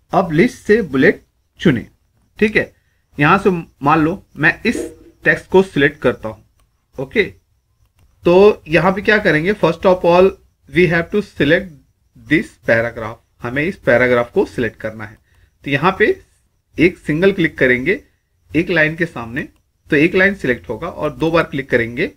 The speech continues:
तो क्या होगा बेटा, पूरा का पूरा paragraph select हो जाएगा। ठीक है, अब selection होने के बाद यहाँ पे आते हैं,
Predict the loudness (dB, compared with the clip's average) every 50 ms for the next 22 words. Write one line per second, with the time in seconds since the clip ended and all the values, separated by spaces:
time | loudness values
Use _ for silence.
0 | _ _ _ _ _ _ -12 -10 -4 0 2 2 2 2 2 0 0 0 0 -2
1 | -2 -6 _ _ _ 0 2 2 2 2 0 -4 -6 -8 -8 -8 -8 -4 -2 0
2 | 0 0 0 0 -2 -2 -2 -4 -4 -4 -4 -4 -4 -8 -10 -10 -10 -10 -12 -12
3 | -14 -16 -18 _ _ _ _ _ _ _ _ _ -4 -2 -2 0 -2 -4 -6 _
4 | _ _ _ _ _ -2 -2 -2 -2 -4 -12 _ -4 0 0 0 0 -2 -4 -2
5 | 0 2 2 2 2 2 2 2 2 0 0 -4 -10 _ _ _ _ _ -4 -2
6 | 0 0 0 2 0 0 0 -2 -4 -10 -14 -16 -16 -18